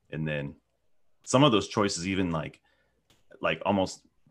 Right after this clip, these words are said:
were gone from, from day one. Like, I remember some of the stuff just didn't make sense. Like, I think Lobo was in something and disappeared, and then he became, like, that weird, like,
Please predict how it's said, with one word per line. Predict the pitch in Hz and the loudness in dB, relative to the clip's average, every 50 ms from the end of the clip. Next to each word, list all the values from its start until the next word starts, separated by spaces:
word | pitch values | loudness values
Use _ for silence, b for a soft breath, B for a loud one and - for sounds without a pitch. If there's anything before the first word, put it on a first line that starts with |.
| _ - - - | _ -20 -12 -8
were | 98 95 87 | -6 -4 2
gone | 85 113 104 107 104 101 101 | 4 6 6 8 6 6 4
from, | - - 98 87 82 80 | 2 0 0 0 0 -2
from | - - - 90 87 80 | -4 -6 -8 -6 -4 -2
day | 80 101 98 98 92 87 | 0 0 0 0 0 0
one. | 82 80 107 110 80 58 55 55 | 2 2 2 2 2 0 -2 -2
Like, | 52 73 78 - - | 0 0 0 -2 -2
I | - | -2
remember | 92 90 87 87 87 85 73 - - - - - | -2 0 0 0 0 0 0 -2 -6 -12 -16 -12
some | - - - 170 175 | 0 4 4 6 6
of | 160 | 6
the | 131 | 4
stuff | - 120 - | 2 0 -4
just | - - - | -6 -6 -4
didn't | - 117 101 | -2 -2 0
make | 85 73 67 - | 0 -2 -4 -4
sense. | - 113 101 85 80 - | -2 0 0 0 -2 -4
Like, | 73 73 76 - | -6 -10 -10 -8
I | - | -8
think | 98 120 90 - | -6 -4 -4 -2
Lobo | 71 87 104 110 107 110 98 90 | 0 2 2 4 6 6 6 6
was | 90 90 90 | 4 2 0
in | 98 | -2
something | 92 - 104 95 95 98 95 85 | 0 2 2 2 2 2 0 0
and | 82 82 80 | -2 -2 -4
disappeared, | 78 95 - - 82 - 104 95 95 98 101 104 104 | -4 -4 -4 -6 -4 -2 -2 0 2 2 0 0 -2
and | 85 73 - - _ _ _ _ _ _ _ _ | -6 -6 -8 -10 _ _ _ _ _ _ _ _
then | - 107 | 2 4
he | 113 | 4
became, | 110 110 104 101 113 104 95 95 | 6 4 4 4 4 4 4 4
like, | 92 87 - | 2 4 4
that | - 92 73 76 | 4 4 4 4
weird, | 92 101 98 95 98 82 | 4 4 4 4 2 2
like, | 87 78 71 69 - - | 2 0 0 -2 -4 -12